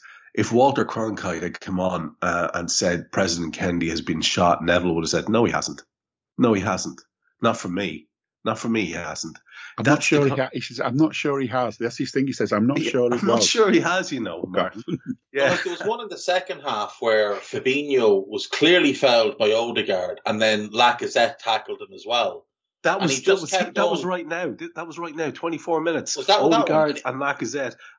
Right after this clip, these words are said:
Speaker 1: And
Speaker 3: Yeah.
Speaker 1: it's no foul for me. <laughs> It's unbelievable.
Speaker 3: And then, and then after showing, like, six replays, which clearly show Odegaard chopping across Fabinho's legs, he goes,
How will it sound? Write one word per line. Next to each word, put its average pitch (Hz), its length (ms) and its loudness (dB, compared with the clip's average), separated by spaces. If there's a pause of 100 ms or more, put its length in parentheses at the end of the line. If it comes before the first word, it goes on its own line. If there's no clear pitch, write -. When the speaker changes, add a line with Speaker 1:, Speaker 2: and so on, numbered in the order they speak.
Speaker 1:
And 117 120 -4
Speaker 3:
Yeah. 202 320 4
Speaker 1:
it's - 80 -12 (100)
no 170 200 4
foul 156 320 -4
for 139 140 -12
me. 127 180 -6
<laughs> 131 120 -8
It's - 580 -6
unbelievable. 269 480 4
Speaker 3:
And 247 100 0
then, 175 80 -4
and 208 140 -4
then 247 100 -4
after 233 320 -4
showing, 233 360 -8
like, 196 180 -4
six - 380 -4
replays, 151 600 -2
which 131 200 -8
clearly 160 340 -2
show 139 340 2
Odegaard 123 400 2
chopping 123 380 0
across 117 500 -2
Fabinho's 117 420 -2
legs, 127 300 4
he 127 80 -8
goes, 120 280 -2